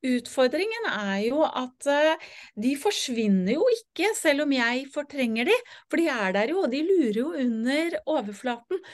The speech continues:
og det gjør jo noe med adferden min.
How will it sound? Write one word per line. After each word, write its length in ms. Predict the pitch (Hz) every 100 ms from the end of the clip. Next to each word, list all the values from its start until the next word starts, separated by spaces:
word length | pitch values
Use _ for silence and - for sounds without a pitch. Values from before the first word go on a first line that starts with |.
| -
og 160 | - 240
det 120 | 294
gjør 280 | 254 220 220
jo 200 | 269 285
noe 460 | 294 262 226 247
med 520 | 269 247 220 240 277 277 - - _ _ _ _ -
adferden 880 | 254 220 190 - 214 208 196 233 285
min. 340 | 415 480 320